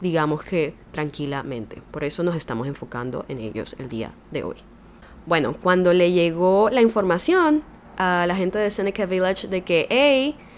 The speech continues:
van a hacer un parque en tu casa", ellos quedaron como que, "¿Cómo así? ¿Cómo puede ser esto?". Y se acordaron de lo que hizo esta familia blanca, que era millonaria.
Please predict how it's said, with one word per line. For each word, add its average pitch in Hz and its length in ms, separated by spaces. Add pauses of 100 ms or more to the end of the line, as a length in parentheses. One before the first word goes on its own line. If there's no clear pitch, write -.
(340)
van 196 260
a 233 80
hacer 254 380
un 254 140
parque 247 460
en 254 140
tu 190 240
casa", 247 640
ellos 170 200
quedaron 185 300
como 214 200
que, 160 120
"¿Cómo 143 220
así? 349 180 (920)
¿Cómo 147 220
puede 151 260
ser 190 160
esto?". - 320 (560)
Y 277 260
se 269 120
acordaron 220 720
de 202 100
lo 185 120
que 175 120
hizo 170 420
esta 160 360
familia 156 600
blanca, 254 520 (640)
que 151 200
era 139 200
millonaria. 196 520